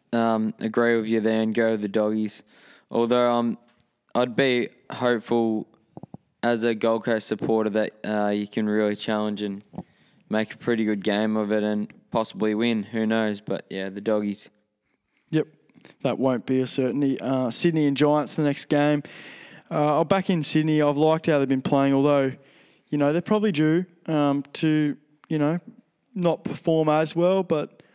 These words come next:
Speaker 2: I've really liked what I've seen from them this year, and the young fellas have been good, so I'll back them against, um, Giants.
Speaker 1: Yeah, Sydney, they, they've been really good. They've been surprise packet so far, and they weren't as good last week, but the fact that they still won,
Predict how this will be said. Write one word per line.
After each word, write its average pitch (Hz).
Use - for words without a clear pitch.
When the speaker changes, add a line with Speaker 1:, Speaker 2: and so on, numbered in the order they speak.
Speaker 2:
I've 147
really 165
liked 135
what 143
I've 127
seen 127
from 127
them 123
this 120
year, 127
and 123
the 131
young 131
fellas 123
have 123
been 117
good, 117
so 120
I'll 127
back 127
them 120
against, 117
um, 117
Giants. 117
Speaker 1:
Yeah, 101
Sydney, 127
they, 117
they've 113
been 120
really 117
good. 104
They've 110
been 113
surprise 110
packet -
so 110
far, 107
and 107
they 120
weren't 123
as 117
good 117
last 113
week, 117
but 107
the 113
fact 113
that 82
they 107
still 113
won, 104